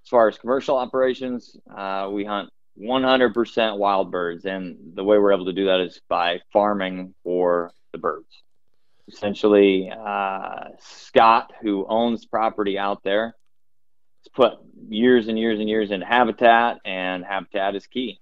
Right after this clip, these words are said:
So we do, uh, select few groups, and we have a good time. We chase birds, and we deal with, uh, what happens with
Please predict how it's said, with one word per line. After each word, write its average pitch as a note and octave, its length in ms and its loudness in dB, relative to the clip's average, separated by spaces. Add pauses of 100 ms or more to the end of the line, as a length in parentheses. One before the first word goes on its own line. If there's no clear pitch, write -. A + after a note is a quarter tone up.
So G#2 320 0 (680)
we A2 140 -2
do, G#2+ 540 4
uh, F#2+ 460 6
select A#2+ 500 0
few B2+ 480 0
groups, C#3 640 2 (120)
and F#2+ 640 -6
we G2 140 -2
have G2 160 2
a - 20 -6
good G2 240 0
time. C#3 600 0 (840)
We F#2+ 220 -10
chase A2 340 0
birds, C3+ 540 6
and A2+ 260 0
we G#2+ 140 0
deal A#2+ 340 6
with, A#2 240 4 (160)
uh, A2+ 240 2
what A#2 200 -2
happens A#2 480 -6
with G#2+ 220 -2